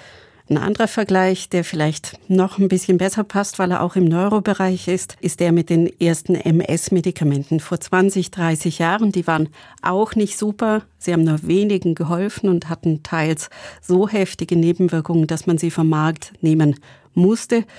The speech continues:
und sie erst wieder später zulassen konnte,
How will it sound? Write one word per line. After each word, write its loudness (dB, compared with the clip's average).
und 0
sie 0
erst -2
wieder 0
später -2
zulassen -2
konnte, 0